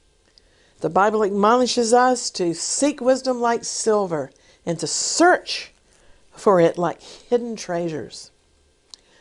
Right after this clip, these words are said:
I also encourage you to keep praying for the peace of Jerusalem with real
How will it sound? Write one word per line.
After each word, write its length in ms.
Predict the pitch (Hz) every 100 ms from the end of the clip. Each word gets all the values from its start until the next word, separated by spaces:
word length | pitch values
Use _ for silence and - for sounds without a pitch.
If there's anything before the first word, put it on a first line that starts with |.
| _ -
I 100 | 180
also 240 | 190 202
encourage 420 | 170 - 185 180
you 160 | 175 165
to 80 | 185
keep 320 | - 170 -
praying 440 | - 156 165 -
for 80 | -
the 120 | -
peace 340 | - 185 160 -
of 120 | 175
Jerusalem 500 | 170 170 170 165 160
with 160 | 160 170
real 480 | 175 175 175 175